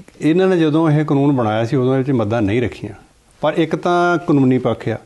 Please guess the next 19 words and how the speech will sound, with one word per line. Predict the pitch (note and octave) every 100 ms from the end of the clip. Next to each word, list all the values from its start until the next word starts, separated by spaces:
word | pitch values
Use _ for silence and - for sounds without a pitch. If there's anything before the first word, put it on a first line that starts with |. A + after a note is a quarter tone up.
| - -
ਇੱਕ | D3+ D#3+
ਸਾਡਾ, | D3 C#3+ C3+ D3+
ਮਤਲਬ, | C#3+ A#2 A#2+ C3
ਪੰਥਕ | D3 A#2+ B2 A2
ਪੱਖ | G#2 - -
ਆ, | C#3 - _
ਕਨਵੈਨਸ਼ਨਸ | C3+ B2+ C3 - D#3
ਹੈਗੀਆਂ। | A2+ G2 G#2 A2+ _ - _ - _ -
ਸਾਰੀਆਂ | - C#3 E3 F3+
ਗੱਲਾਂ | E3 D#3 D#3+
ਰਿਟਨ | C3 F#3+ C#3+
ਨਹੀਂ | D3
ਹੁੰਦੀਆਂ, | D3 C#3 D3+
ਕਈ | C#3+ C3+
ਕਨਵੈਨਸ਼ਨਸ | C3 A2+ G#2+ B2+ B2+
ਦੇ |
ਵਿੱਚੋਂ | A#2 G2+ G#2
ਵੀ | G2+
ਹੁੰਦੀਆਂ। | G2 G#2